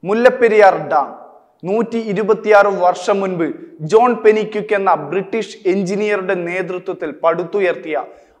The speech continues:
അമ്പത് വർഷം വരെ മാത്രം ആയുസ്സുണ്ടാവുമെന്ന് കരുതപ്പെട്ട മധ്യ കേരളത്തിന്റെ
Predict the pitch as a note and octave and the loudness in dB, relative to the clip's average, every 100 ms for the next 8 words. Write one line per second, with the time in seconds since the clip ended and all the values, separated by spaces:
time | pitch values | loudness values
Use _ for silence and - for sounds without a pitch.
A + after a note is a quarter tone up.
0 | F#3+ B3 C4+ B3+ B3 A#3+ A#3+ A3+ A3+ G#3+ | 4 6 6 6 6 2 0 0 2 2
1 | G3+ A3 A3+ A3+ E3+ - E3+ G3+ A#3 G#3+ | 6 6 6 4 0 0 0 4 4 2
2 | A3+ A3 G#3 G#3 G3+ G3+ G3 - F#3 G3 | -2 4 4 4 -4 -4 -6 2 4 4
3 | G3+ G3+ F3 - C3 - _ - E3+ G3 | 2 0 0 -4 -6 -8 _ -4 2 2
4 | F3+ A3 F#3+ G3 F#3+ - F3+ | 4 0 2 0 0 -4 -6